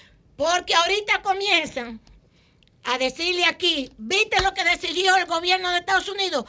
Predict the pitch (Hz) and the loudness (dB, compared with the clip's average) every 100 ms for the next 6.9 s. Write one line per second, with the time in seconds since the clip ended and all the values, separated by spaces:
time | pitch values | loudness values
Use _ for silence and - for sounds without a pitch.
0 | - - 330 381 381 381 359 427 392 311 | -8 -2 0 0 -2 -4 -2 -4 -4 -4
1 | 285 285 294 262 262 233 220 208 165 _ | -2 -2 -2 -2 -4 -6 -4 -4 -4 _
2 | _ - 202 220 262 277 269 269 - 202 | _ -8 -4 -4 -2 -2 -2 -4 -8 -20
3 | - 175 170 156 196 190 - - _ _ | -10 -6 -4 -4 -2 -4 -6 -16 _ _
4 | _ _ _ _ _ _ _ - _ _ | _ _ _ _ _ _ _ -20 _ _
5 | _ - - 233 233 226 220 226 214 247 | _ -20 -8 -6 -6 -6 -6 -6 -4 -4
6 | 262 214 190 - 180 - 175 175 143 | -2 -2 -4 -8 -10 -8 -8 -8 -10